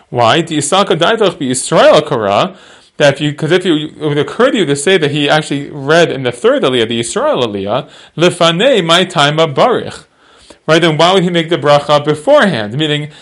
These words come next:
if the whole thing is, the whole inference is from the fact that he didn't make a bracha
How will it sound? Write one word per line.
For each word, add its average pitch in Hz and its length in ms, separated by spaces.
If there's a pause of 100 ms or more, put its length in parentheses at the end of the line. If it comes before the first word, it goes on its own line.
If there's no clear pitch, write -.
(180)
if 165 160
the 170 80
whole 226 240
thing 190 160
is, 170 240
the 156 140
whole 196 240
inference 175 560
is 151 360 (160)
from 156 120
the 147 80
fact 202 400
that 131 160
he 151 100
didn't 147 340
make 143 200
a 147 80
bracha 147 640